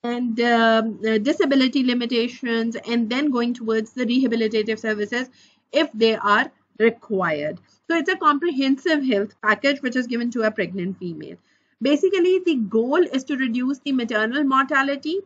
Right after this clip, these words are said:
maternal morbidity, and perinatal mortality, as I have already mentioned. We want to target physical, mental, and social well-being of the women and the children.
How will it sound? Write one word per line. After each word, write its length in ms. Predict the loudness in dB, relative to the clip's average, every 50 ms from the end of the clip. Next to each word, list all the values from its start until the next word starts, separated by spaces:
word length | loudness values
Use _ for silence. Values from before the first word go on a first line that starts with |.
| _ _ _ _ _ _ _ _
maternal 500 | -4 -2 -2 0 0 0 2 2 2 2
morbidity, 720 | 2 2 0 0 0 0 0 0 -2 -2 -2 -6 -8 -8 -10 _ _ _ _ _ _ -4
and 240 | 0 2 2 2
perinatal 580 | 2 2 0 0 0 0 0 -2 -2 -2 -2 -2
mortality, 680 | 0 -2 -2 -2 0 0 0 0 0 0 -2 -4 -2 -2
as 200 | 0 0 2 2
I 160 | 4 4 4
have 200 | 4 2 2 2
already 340 | 0 -2 -2 -4 -4 -6 -6
mentioned. 540 | -6 -8 -10 -12 -14 -14 -16 -16 -16 -18 -20 _ _ _ _ _ -4
We 80 | -2 -2
want 260 | 0 2 2 2 2
to 80 | 2 0
target 500 | 2 4 4 4 4 2 0 -2 -2 -2
physical, 460 | -4 -4 -4 -4 -4 -2 0 0 0 0
mental, 400 | 0 0 0 -2 -2 -2 -4 -6 -4 -6
and 120 | -6 -4
social 320 | -2 -2 -2 0 -2 -2 0
well-being 460 | 0 0 0 0 -2 -2 -2 -2 -2
of 140 | -2 -2 -2
the 100 | -2 -2
women 260 | -2 -2 0 0 -2
and 200 | -2 -2 -2 -4
the 60 | -4
children. 640 | -4 -6 -8 -8 -8 -6 -4 -2 -2 -2 -4 -6